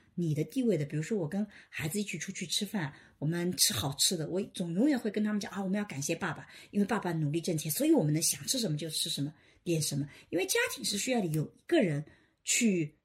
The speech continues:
努力挣钱，或者两个人都努力挣钱。总而言之，经济也是家庭非常重要的一个基础。所以从我的角度来讲，我会觉得家庭里挣钱那个人，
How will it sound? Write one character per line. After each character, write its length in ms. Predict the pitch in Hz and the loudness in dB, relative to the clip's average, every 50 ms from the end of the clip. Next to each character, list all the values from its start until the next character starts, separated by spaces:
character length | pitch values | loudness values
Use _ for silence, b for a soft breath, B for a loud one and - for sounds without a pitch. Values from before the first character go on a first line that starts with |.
| _ | _
努 180 | - 190 185 170 | 4 6 6 6
力 140 | 170 208 196 | 4 2 4
挣 120 | 214 208 170 | 4 2 2
钱， 140 | 151 175 | 0 0
或 120 | 196 330 403 | 2 2 4
者 80 | 415 | 4
两 180 | 349 247 165 - | 4 2 2 0
个 60 | 175 | -2
人 80 | 185 - | -2 0
都 120 | 320 320 | 2 2
努 120 | 277 190 151 | 2 2 0
力 80 | 160 | 0
挣 120 | - 175 165 | -2 -4 -6
钱。 120 | 170 156 | -6 -6
总 160 | - 151 170 | -4 -2 0
而 40 | 240 | 0
言 120 | 311 294 | 2 0
之， 120 | 269 247 240 B B B B | 0 -2 -6 B B B B
经 140 | - - 427 466 427 | 0 2 2 2 2
济 180 | - 370 269 190 | 2 0 0 0
也 80 | 160 | 0
是 160 | 147 - 175 | -2 -4 -4
家 220 | 156 - 302 302 330 | 0 0 2 2 2
庭 260 | - - 196 170 170 B B B B | 0 0 -2 -2 -2 B B B B
非 160 | - - 440 415 | 0 2 2 4
常 220 | - - 254 240 | 4 2 2 2
重 180 | 254 403 349 294 | 4 4 6 6
要 160 | 233 170 156 | 4 4 2
的 80 | 151 | -2
一 40 | 156 | -2
个 80 | 156 160 | -2 -2
基 260 | - - 269 269 262 | -2 2 2 2 2
础。 260 | - - - - - b b b b b b - | 0 -4 -6 -10 -14 b b b b b b -2
所 160 | - - 392 | 2 4 6
以 280 | 427 403 285 226 B B B B _ | 8 8 6 4 B B B B _
从 340 | - - 202 262 370 415 349 | -2 4 6 6 6 6 4
我 180 | 262 170 156 | 2 0 0
的 80 | 151 214 | 0 0
角 180 | - - 190 151 | -2 -2 -4 -4
度 160 | - 175 160 | -2 -2 0
来 160 | 147 139 139 | 0 0 0
讲， 200 | 147 - 151 143 B B B B B - | -2 -4 -6 -6 B B B B B 0
我 80 | 202 202 | 0 4
会 200 | - - 453 233 | 6 6 6 6
觉 200 | - - 165 170 | 4 2 2 2
得 220 | 180 180 170 170 B B B B | 2 2 0 0 B B B B
家 180 | - 359 359 370 | -2 0 0 2
庭 140 | - 277 | 4 4
里 60 | 220 214 | 4 6
挣 180 | - 330 262 | 6 4 4
钱 180 | - - 202 214 | 4 4 4 4
那 120 | 233 220 | 4 4
个 80 | - 165 | 2 2
人， 200 | 147 143 143 | 2 2 0